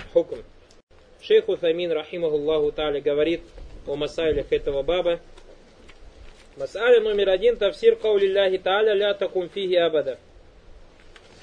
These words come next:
То есть смысл высказывания Аллаха Субхану ва Тааля: «Не стой в ней», то есть в этой мечети,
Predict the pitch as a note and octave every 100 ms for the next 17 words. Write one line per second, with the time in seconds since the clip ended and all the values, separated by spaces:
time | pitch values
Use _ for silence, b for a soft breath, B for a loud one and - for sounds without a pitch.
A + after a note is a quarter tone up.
0 | - - - - - _ - G#3 A#3+ -
1 | - F#3+ A3 G#3 F3 E3+ G#3+ G#3 F#3 F3+
2 | F3+ F#3 F3 - F3 E3+ G#3+ F#3+ E3+ -
3 | G#3 F#3+ E3+ A3 A3 E3+ - F3 E3+ E3+
4 | E3 G#3 G#3 G#3+